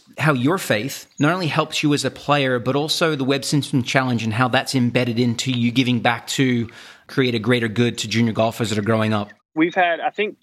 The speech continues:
Speaker 2: ten years now of the Webb Simpson Challenge. And what the challenge is, it, it's a challenge to these high school kids to take a look at the faith that we're talking about, our Christian faith. Challenge them to consider a relationship with Jesus, because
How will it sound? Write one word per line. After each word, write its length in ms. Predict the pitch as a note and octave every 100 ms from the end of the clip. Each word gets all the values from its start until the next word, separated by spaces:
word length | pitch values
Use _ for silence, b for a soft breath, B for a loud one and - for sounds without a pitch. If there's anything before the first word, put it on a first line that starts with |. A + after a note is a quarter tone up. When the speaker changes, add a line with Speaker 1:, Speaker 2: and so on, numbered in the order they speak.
| -
Speaker 2:
ten 240 | F#3 F#3
years 240 | F#3 F3+ D#3+
now 220 | D3+ C#3+
of 60 |
the 80 | C#3
Webb 220 | C#3 C#3+
Simpson 340 | - C#3+ - B2+
Challenge. 500 | C#3+ C3+ C3 B2+ B2+
And 160 | A#2+ - _ -
what 160 | F3 A3+
the 100 | G#3+
challenge 460 | F#3 F3 E3+ C#3+
is, 240 | C#3+ C#3 D3
it, 100 | -
it's 160 | D3 -
a 60 |
challenge 500 | C#3+ F3+ F#3+ G#3 -
to 40 | E3
these 140 | D3
high 160 | D#3+ D3+
school 240 | - D3
kids 440 | - C#3+ B2+ B2 -
to 440 | - C#3+ C3+ B2+ - _
take 220 | - F#3
a 40 | E3
look 380 | C#3 C#3+ D#3+ D3+
at 180 | C3 - -
the 140 | D3
faith 360 | - - D#3 D#3 -
that 160 | B2+
we're 220 | C3 C3+
talking 340 | C3+ C3+ B2+ B2+
about, 300 | A#2+ A2+ -
our 100 | B2+
Christian 380 | - C#3+ - B2
faith. 280 | A#2+ G#2+ - - -
Challenge 420 | - D#3+ F#3 D#3+
them 180 | D#3+ D#3
to 140 | -
consider 680 | C#3+ C3 - D#3+ D3+ C#3+ - -
a 80 | C3+
relationship 560 | C3+ C#3+ C#3+ C3 D#3
with 100 | C3+
Jesus, 380 | A#2+ B2 B2 -
because 540 | - - C3+ B2+ -